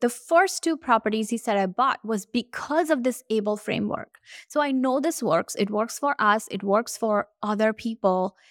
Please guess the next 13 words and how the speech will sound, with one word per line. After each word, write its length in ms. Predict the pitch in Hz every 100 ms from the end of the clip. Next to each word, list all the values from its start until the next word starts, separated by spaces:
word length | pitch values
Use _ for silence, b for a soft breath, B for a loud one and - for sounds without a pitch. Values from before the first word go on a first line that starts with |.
| b b b _ -
And 360 | 240 233 220 -
it 120 | 226
has 240 | 240 - - _ _ _ _ _ - 202
given 320 | 254 254 285
us 220 | 254 -
results 480 | 202 190 202 196 - -
every 260 | 208 202
single 360 | 202 208 190 180
time. 440 | - - - - - _ _ _ _ _ _ _ _
So 180 | - 277
be 220 | 202 254
sure 280 | 269 294 262
to 160 | 254